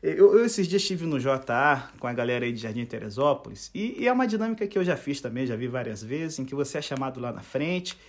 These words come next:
e fala, "Ó, você vai contar a história", era o dia dos namorados, né? E aí tava lá o nosso distrital Alex, falou, "Ó, vocês vão contar aqui a história de como vocês se conheceram." Tinha uns casais na frente, e aí você tem um saco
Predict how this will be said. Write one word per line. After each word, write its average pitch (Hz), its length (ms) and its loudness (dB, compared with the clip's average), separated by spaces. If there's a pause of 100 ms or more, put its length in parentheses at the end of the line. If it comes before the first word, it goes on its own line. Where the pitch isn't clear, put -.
(120)
e 139 60 -8
fala, 143 260 0
"Ó, 131 40 -4
você 120 200 -10
vai 151 140 -6
contar 147 320 -6
a - 20 0
história", 151 480 -2
era 131 180 -2
o 120 40 -6
dia 120 160 -4
dos 113 120 -6
namorados, 127 680 -2
né? 147 160 -2 (520)
E 127 140 0
aí 131 180 4
tava 139 300 0
lá 127 180 2
o 127 120 0
nosso 123 320 -6
distrital 117 420 -4
Alex, - 380 -2
falou, - 160 2
"Ó, 185 40 4
vocês 180 300 2
vão 208 100 2
contar - 320 -2
aqui 180 160 -4
a 180 40 2
história 180 320 0
de 170 100 -4
como 196 320 0
vocês 160 320 -2
se 147 80 -8
conheceram." - 540 -6
Tinha - 160 -6
uns 127 80 -8
casais 120 320 -4
na 127 100 -4
frente, 180 480 -4 (420)
e 165 140 2
aí 170 140 6
você 190 200 2
tem 202 160 4
um 214 60 4
saco - 500 -2